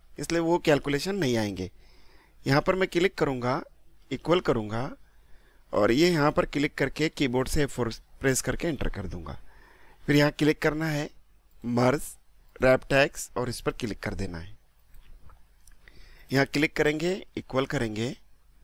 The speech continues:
और देखो इसके सामने बिल्कुल यहाँ पर क्लिक करके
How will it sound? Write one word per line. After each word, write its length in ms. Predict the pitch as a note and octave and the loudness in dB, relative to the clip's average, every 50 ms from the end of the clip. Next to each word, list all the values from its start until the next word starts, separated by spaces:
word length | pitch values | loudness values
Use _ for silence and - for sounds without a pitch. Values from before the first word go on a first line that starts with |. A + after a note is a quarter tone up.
| - - _ _ _ - - - - _ - - - _ _ _ - | -20 -20 _ _ _ -20 -20 -20 -20 _ -20 -20 -20 _ _ _ 0
और 180 | G#2+ C3 C3+ | 2 2 4
देखो 220 | C#3+ D#3 D#3 E3 F3+ | 4 2 2 2 2
इसके 220 | E3 - - F3+ | 0 0 0 0
सामने 340 | E3 D#3 C#3+ C3+ C#3 C3+ C3+ | 0 2 2 2 2 2 2
बिल्कुल 320 | C3+ C#3 C3 - D3 D3 | 2 0 -2 -2 -2 -2
यहाँ 180 | D3 B2+ A#2 A2 | 0 0 0 0
पर 140 | - A2 - | 0 -2 -2
क्लिक 260 | - - B2 A#2+ - | 0 0 0 0 0
करके 400 | - - A2+ - - C3 D#3+ - | 0 0 -2 0 0 0 0 0